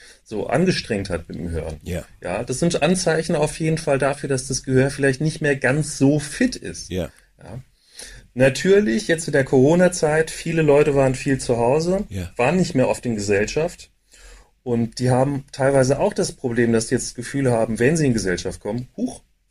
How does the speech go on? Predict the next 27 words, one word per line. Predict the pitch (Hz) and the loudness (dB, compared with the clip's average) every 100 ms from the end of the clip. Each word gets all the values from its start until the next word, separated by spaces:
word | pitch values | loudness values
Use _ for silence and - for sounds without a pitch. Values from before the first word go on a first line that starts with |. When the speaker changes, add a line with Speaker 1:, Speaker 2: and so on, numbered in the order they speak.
| - | -18
Speaker 1:
ich | 127 | -2
höre | 180 202 | 0 4
gar | 139 | 4
nicht | 113 - | 4 0
mehr | 113 | -2
oder | 110 | 0
ich | |
verstehe | - 127 - 208 | 0 -2 2 2
nicht | 196 | 2
mehr | 147 | 2
so | 127 127 | 4 4
gut, | 147 151 | 2 0
wie | 143 | -4
es | - | -4
früher | - 202 190 | 0 4 6
mal | 123 104 | 4 4
war, | 104 104 | 2 2
wenn | 110 | 0
ich | |
jetzt | 107 101 | -2 -4
im | 104 | -6
Restaurant | 98 - 98 95 95 | -6 -8 -4 -2 -2
sitze.“ | 101 - - | -4 -12 -12
Speaker 2:
Ja. | 87 85 - - - - | -10 -10 -12 -14 -14 0
Speaker 1:
Das | 120 127 | 2 2
ist | 180 - | 0 -2
Trainingssache. | - 147 151 104 85 78 71 | 0 2 2 2 -2 -4 -10